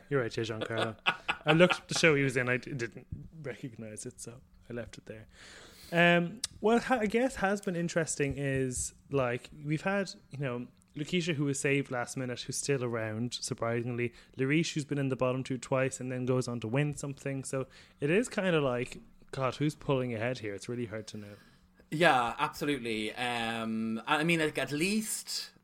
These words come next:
Speaker 2: thank God, they started sending a few bitches home. Like,
Speaker 1: Well, I
Speaker 2: it
Speaker 1: think
Speaker 2: did
Speaker 1: three
Speaker 2: fe-
Speaker 1: are going home next week.
Speaker 2: What?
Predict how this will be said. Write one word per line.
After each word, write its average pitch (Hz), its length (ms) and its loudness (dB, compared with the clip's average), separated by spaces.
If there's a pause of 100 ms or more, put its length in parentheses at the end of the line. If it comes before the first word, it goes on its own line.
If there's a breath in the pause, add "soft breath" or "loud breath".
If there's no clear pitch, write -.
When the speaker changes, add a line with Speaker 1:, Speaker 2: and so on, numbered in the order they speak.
Speaker 2:
thank 127 380 -6
God, 131 580 4
they 123 100 -6
started 113 320 -2
sending 117 280 -4
a 107 40 -6
few 113 140 -8
bitches 110 300 -6
home. 113 480 -4
Like, 107 920 -2 (220 loud breath)
Speaker 1:
Well, 165 80 2
I - 20 4
Speaker 2:
it - 40 2
Speaker 1:
think 240 160 4
Speaker 2:
did 135 40 0
Speaker 1:
three 208 220 6
Speaker 2:
fe- 247 60 8
Speaker 1:
are 233 80 8
going 190 220 4
home 165 180 2
next - 260 -4
week. - 240 -6 (1300)
Speaker 2:
What? - 340 -2